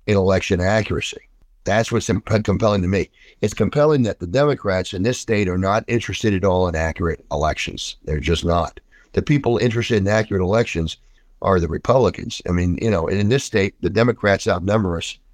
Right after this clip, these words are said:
by about three hundred thousand in the total state. So, you know, it's much more important for Republicans to get the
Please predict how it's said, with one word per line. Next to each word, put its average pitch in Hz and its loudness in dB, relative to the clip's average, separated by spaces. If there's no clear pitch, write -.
by 90 -2
about 87 -2
three 107 0
hundred 87 -2
thousand 110 2
in 76 -4
the - -6
total 82 0
state. - 0
So, 95 -2
you 127 4
know, 104 6
it's 95 -2
much 123 2
more 120 2
important 123 2
for 92 0
Republicans 90 0
to 95 -2
get 101 0
the 92 0